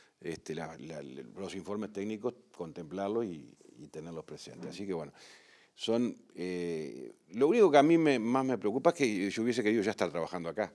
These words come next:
Se puede imaginar que soy muy ansioso, pero, este,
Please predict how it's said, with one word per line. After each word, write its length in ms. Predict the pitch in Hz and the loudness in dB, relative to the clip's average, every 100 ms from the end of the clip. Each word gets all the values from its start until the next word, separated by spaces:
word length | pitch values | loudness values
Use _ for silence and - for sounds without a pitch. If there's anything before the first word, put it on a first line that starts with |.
| _ | _
Se 100 | - | -14
puede 160 | 76 107 | -4 -2
imaginar 280 | 101 107 | 0 2
que 20 | 113 | 2
soy 140 | 113 | 0
muy 180 | 104 107 | 0 0
ansioso, 440 | 90 123 110 87 - - - _ - | 2 0 0 -2 -12 -20 -20 _ 0
pero, 240 | 101 95 | 2 4
este, 500 | 95 - 101 95 92 | 2 2 4 4 0